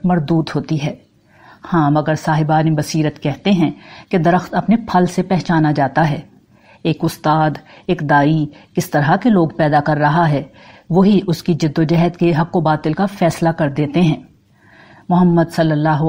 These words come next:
علیہ وآلہ وسلم کی گواہی اپنی قوم پر سچی تھی، اسی لیے وہ اصحاب پیدا ہوئے جن کی گواہی کل عالم کے لیے معتبر ٹھہری۔ سو میرے دوستو،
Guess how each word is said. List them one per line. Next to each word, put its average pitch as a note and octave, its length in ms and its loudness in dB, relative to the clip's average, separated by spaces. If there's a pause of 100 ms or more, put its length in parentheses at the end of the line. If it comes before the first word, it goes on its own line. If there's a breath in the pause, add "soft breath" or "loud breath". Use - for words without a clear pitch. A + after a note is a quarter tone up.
علیہ D#3 280 0
وآلہ D#3 280 2
وسلم E3 440 0
کی D#3+ 120 -4 (100)
گواہی D#3+ 420 0
اپنی F3 240 -2
قوم F3 340 0
پر G#3 100 -2
سچی - 560 -2
تھی، D3 220 0 (480 loud breath)
اسی E3+ 240 0
لیے F3 220 4
وہ G3 160 2
اصحاب D3+ 380 -2
پیدا D3+ 260 0
ہوئے D3+ 280 0 (340 loud breath)
جن E3 120 2
کی D#3 140 0
گواہی D#3 540 2 (340 loud breath)
کل G3 280 4
عالم E3+ 340 4
کے E3+ 160 2
لیے D3 240 2 (120)
معتبر D3+ 420 0
ٹھہری۔ C#3+ 440 -2 (1040 soft breath)
سو A#3+ 220 0
میرے E3 220 4
دوستو، C#3+ 480 -4